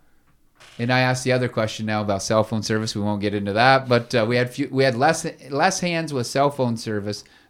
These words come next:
than we did, uh, with, with broadband or with good internet connection. So we are making progress in some of these things, and I can look back at, at the internet and see everything that's been done, laid down.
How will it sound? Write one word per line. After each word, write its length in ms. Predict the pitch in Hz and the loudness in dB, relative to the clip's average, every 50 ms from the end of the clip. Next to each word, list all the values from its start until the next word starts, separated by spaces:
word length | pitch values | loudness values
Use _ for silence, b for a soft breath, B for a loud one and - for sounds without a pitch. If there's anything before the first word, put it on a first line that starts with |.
| _ _ | _ _
than 180 | 113 110 110 | -6 -4 -4
we 100 | 110 110 | -4 -4
did, 380 | 104 101 110 110 110 107 110 b b b b b b b b - | -4 -2 -2 0 -2 -2 -4 b b b b b b b b -10
uh, 240 | 104 101 98 95 92 - | -8 -6 -6 -6 -6 -8
with, 260 | - 104 107 98 - | -6 -6 -6 -6 -6
with 260 | 104 104 101 - - | -6 -6 -6 -6 -4
broadband 640 | - 104 101 98 98 95 90 95 98 95 95 95 98 | -2 -2 0 0 0 -2 -2 -4 -4 -2 -4 -4 -4
or 80 | 98 95 | -4 -2
with 300 | 98 98 92 - - - | -2 -4 -4 -6 -10 -8
good 280 | 113 107 95 - - - | -6 -6 -6 -8 -12 -10
internet 420 | 107 107 101 98 98 95 95 95 - | -8 -6 -6 -4 -4 -4 -6 -8 -10
connection. 500 | - 104 95 95 95 - - - 87 85 | -10 -8 -6 -6 -8 -8 -10 -10 -10 -10
So 360 | - - 117 110 107 107 b b b b b b b - | -6 -4 -2 -2 -2 -2 b b b b b b b -4
we 160 | 113 120 123 | 0 2 4
are 120 | 143 175 | 4 4
making 320 | 175 165 160 - 139 110 98 | 2 0 -2 -2 -4 -6 -4
progress 500 | - 107 104 110 113 120 123 120 - 123 | -4 -2 -2 -2 -2 -2 -2 -4 -4 -6
in 60 | 113 | -6
some 200 | - 123 117 117 | -4 -4 -2 -2
of 80 | 117 | -2
these 160 | 113 117 113 - | -4 -4 -4 -4
things, 240 | 120 123 127 117 | -4 -4 -4 -4
and 80 | 117 107 | -4 -6
I 80 | 113 117 | -6 -4
can 160 | - 110 110 | -4 -4 -4
look 160 | 110 107 110 | -4 -4 -4
back 300 | 107 107 110 113 113 - | -2 -2 -2 -2 -2 -4
at, 320 | 107 104 104 - - _ | -4 -6 -6 -10 -12 _
at 240 | 107 104 104 104 104 | -14 -10 -10 -10 -10
the 160 | - 104 101 | -8 -6 -4
internet 460 | 104 110 113 110 117 117 117 120 127 b b b b - | -2 -2 -2 -2 -2 -2 -2 -4 -8 b b b b -16
and 100 | 92 - | -14 -12
see 220 | - - 113 107 | -8 -6 -4 -4
everything 340 | 107 107 107 - 113 110 107 | -4 -4 -6 -6 -6 -4 -4
that's 180 | 104 101 - | -4 -6 -8
been 260 | - 104 107 101 95 90 | -8 -6 -6 -6 -4 -2
done, 320 | 101 104 107 110 113 113 b b b b b b | 0 0 0 0 -2 -4 b b b b b b
laid 240 | - 101 104 104 101 | -4 -2 -2 -2 0
down. 380 | 101 101 104 104 107 113 113 | -2 -2 -2 -2 -2 -4 -6